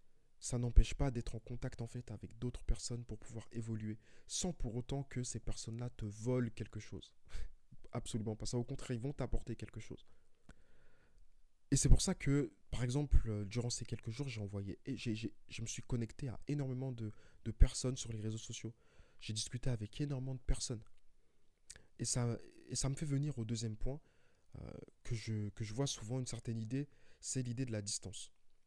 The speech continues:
C'est de se dire, « Ouais, mais tel vidéaste, il, il habite là-bas, tel vidéaste est là-bas, tel vidéaste est là-bas. » Cette semaine, je me suis connecté et j'ai discuté avec une dizaine de vidéastes. Sur Instagram, sur Facebook, sur LinkedIn. Et j'ai pu avoir des discussions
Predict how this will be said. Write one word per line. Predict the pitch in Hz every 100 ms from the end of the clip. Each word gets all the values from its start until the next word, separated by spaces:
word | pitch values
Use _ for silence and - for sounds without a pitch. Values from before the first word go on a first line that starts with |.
| -
C'est | -
de | 117
se | 113
dire, « | - 127
Ouais, | 113 131
mais | 113
tel | - 123
vidéaste, | 113 117 113 117 -
il, | 101 - - - -
il | 107
habite | 107 107 -
là-bas, | 104 98 -
tel | 127
vidéaste | 113 107 120 -
est | 107
là-bas, | 98 92
tel | 87 123
vidéaste | 117 113 -
est | 110
là-bas. » | 98 92 - - - -
Cette | - 147
semaine, | - 156 160
je |
me | 123
suis | -
connecté | - 123 117 - 151 151 -
et |
j'ai | 110
discuté | 107 - 120
avec | 131 117 - - -
une | 113 110
dizaine | 120 135 131
de | 107
vidéastes. | 104 104 90 - - - - - - - - - - -
Sur | - 120
Instagram, | 127 - 120 117 123 113
sur | - -
Facebook, | 123 113 - 117 -
sur | 110
LinkedIn. | 113 110 98 87 - - - - - - - - -
Et | 131
j'ai | 123
pu | -
avoir | 143 135 123
des | 113
discussions | 113 117 - 117